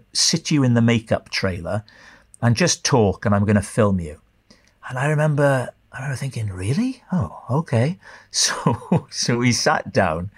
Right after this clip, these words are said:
and it ends up being the, the opening of the film. And it's he and I talking about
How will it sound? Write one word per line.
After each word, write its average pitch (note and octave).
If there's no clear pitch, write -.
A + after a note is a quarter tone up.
and A#2+
it B2+
ends C#3+
up A#2
being A2
the, G#2+
the A2+
opening G#2
of F#2
the B2+
film. C3+
And G2
it's -
he C#3
and B2
I F2
talking A2
about G2+